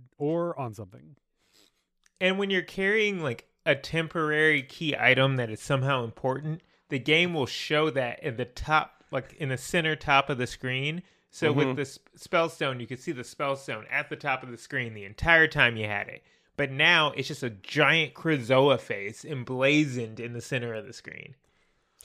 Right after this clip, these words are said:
Speaker 3: There is so much stuff on this screen.
Speaker 1: Uh, yeah, well, it's funny 'cause it's like I'm, I'm playing this, and then I started playing the Metroid Prime Remastered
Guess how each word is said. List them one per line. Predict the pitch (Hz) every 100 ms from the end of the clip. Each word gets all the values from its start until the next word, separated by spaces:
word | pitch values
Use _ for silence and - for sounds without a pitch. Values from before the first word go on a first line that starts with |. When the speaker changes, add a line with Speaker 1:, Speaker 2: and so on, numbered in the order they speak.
| _ -
Speaker 3:
There | 151 143
is | 92
so | - - 147
much | 147 151 151
stuff | - - 151 160
on | 147 151
this | 156
screen. | - 139 147 160 160 131 _ _ _ _ _ _ _ _ _ _ _ _ - - - _ _
Speaker 1:
Uh, | 160 147 139 127 -
yeah, | 180 185 170
well, | 180 196
it's | 196 -
funny | 262 240 165
'cause | 147 156
it's | 165 -
like | 165 - _
I'm, | 156 156 143
I'm | 160
playing | - 214 208
this, | 165 160 - - -
and | 151 139
then | 143
I | 131 127
started | - 147 139
playing | - 139 127 110
the | 117 117
Metroid | 117 123 131
Prime | 113 131 120
Remastered | 110 117 110 113 - 123